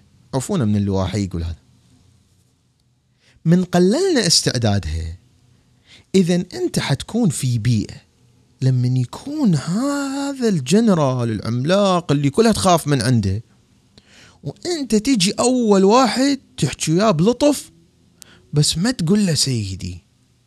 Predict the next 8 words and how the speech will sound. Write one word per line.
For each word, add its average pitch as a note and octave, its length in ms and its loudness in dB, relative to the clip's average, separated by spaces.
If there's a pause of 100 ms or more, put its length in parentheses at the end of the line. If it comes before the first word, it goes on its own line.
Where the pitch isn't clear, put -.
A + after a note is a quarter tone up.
(380)
ما G3+ 180 2
تقول G#3+ 320 0
له G#3+ 80 4
أستاذ، A#2+ 480 2 (1160)
لأن A#2 140 -2
أنت A2 160 -4
مو E3+ 160 0
عبيد. A3 420 0